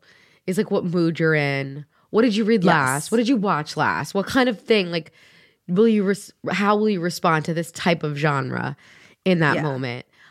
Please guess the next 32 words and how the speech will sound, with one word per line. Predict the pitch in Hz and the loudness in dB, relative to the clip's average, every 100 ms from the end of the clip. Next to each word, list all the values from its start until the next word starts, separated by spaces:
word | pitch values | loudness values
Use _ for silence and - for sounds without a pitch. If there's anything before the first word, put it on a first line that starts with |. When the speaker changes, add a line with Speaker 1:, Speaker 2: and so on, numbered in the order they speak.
| _ | _
Speaker 1:
Um, | 170 180 | 0 2
and, | 240 262 | 4 2
like, | 302 | 2
everybody | 262 349 370 285 | 2 2 4 4
likes | 214 226 - - | 4 2 0 -6
different | 208 208 185 214 | -2 0 0 2
things. | 214 139 147 147 | 2 2 0 -2
Like, | 151 135 _ _ _ _ _ _ - | -4 -6 _ _ _ _ _ _ -4
I | 160 | 0
don't | 202 233 - | 2 0 -2
love | 165 160 185 175 | 0 2 2 0
murder, | 175 156 160 190 226 269 - | 0 0 2 2 2 0 -2
<laughs> | - 254 - 339 - 311 302 285 269 196 175 | 0 0 0 -4 -4 -8 -8 -6 -10 -10 0
but | 214 | 4
I | |
Speaker 2:
Yeah. | 208 175 | 4 2
Speaker 1:
love | 196 214 | 0 0
financial | - 320 320 - 240 | 0 2 2 2 -2
<laughs> | |
crime. | - - 254 - - _ _ - | -2 -2 -2 -6 -10 _ _ -4
Speaker 2:
Me | 214 294 | 0 2
too. | 320 330 156 160 - - _ | 2 2 0 -4 -10 -20 _
Speaker 1:
So | - - 214 196 202 - | -10 0 2 2 -2 -4
Speaker 2:
We're | 196 254 | 0 2
definitely | 339 466 453 403 | 4 2 2 2
living | 247 220 214 | 4 4 2
in | 196 185 | 0 0
the, | 180 | 0
like, | 170 160 - | 0 -2 -2
financial | 170 160 160 156 - 165 160 160 | -4 -2 -4 -6 -4 -2 -2 -4
crime, | - 160 160 165 165 | -2 0 0 -4 -6
celebrity, | - 165 160 160 165 165 165 170 | -6 -2 -2 -2 -6 -8 -8 -12